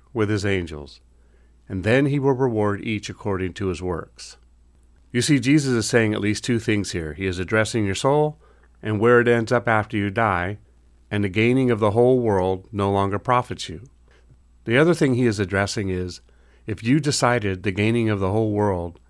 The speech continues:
is for the lost overachievers, then the work you do as a Christian will be rewarded in sure measure according to how it aligns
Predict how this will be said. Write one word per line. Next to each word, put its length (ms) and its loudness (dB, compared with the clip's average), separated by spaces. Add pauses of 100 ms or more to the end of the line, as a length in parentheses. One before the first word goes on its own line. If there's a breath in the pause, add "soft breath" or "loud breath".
(340)
is 140 -2
for 160 0
the 120 0
lost 360 0
overachievers, 1040 -4 (400)
then 160 2
the 60 4
work 280 2
you 140 0
do 200 2
as 100 -2
a 60 -2
Christian 400 -2
will 140 0
be 140 -6
rewarded 520 0
in 140 -6
sure 260 -2
measure 400 -2
according 460 -4
to 160 -4
how 180 0
it 80 -4
aligns 640 -4